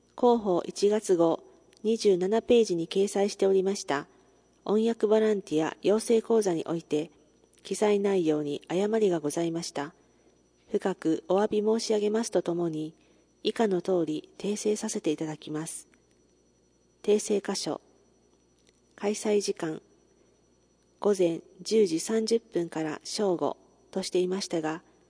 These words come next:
十時三十分からは誤りです。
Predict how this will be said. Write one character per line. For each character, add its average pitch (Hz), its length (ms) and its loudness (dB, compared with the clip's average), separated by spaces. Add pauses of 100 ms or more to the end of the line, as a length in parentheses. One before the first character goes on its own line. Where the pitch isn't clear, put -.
(640)
十 220 180 4
時 185 120 0
三 214 260 -4
十 226 100 -4
分 170 280 -6
か 175 140 -8
ら 156 120 -4
は 147 220 -6
誤 185 320 0
り 156 100 -2
で 143 160 -4
す。 - 240 -16